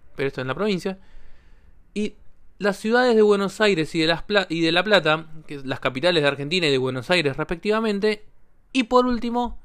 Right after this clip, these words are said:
las rutas sanmartinianas en las provincias de San Juan, La Rioja y Mendoza.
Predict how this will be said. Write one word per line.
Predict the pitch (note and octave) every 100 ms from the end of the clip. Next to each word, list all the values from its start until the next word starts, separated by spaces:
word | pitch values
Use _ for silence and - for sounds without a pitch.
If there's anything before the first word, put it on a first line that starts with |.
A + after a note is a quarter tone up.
| - -
las | - G#3 G3+
rutas | A3 G#3+ G#3+ G3
sanmartinianas | F#3+ F3 D#3+ E3+ F3 F#3 F3 F3+ F#3 - - -
en | C3
las | B2
provincias | C3 C3 C#3 B2+
de | A#2
San | C3 C#3
Juan, | G3+ G3+ F3+
La | D3
Rioja | D#3+ F#3 F#3+ F3+ -
y | D3
Mendoza. | C3+ C3 B2+ - A#2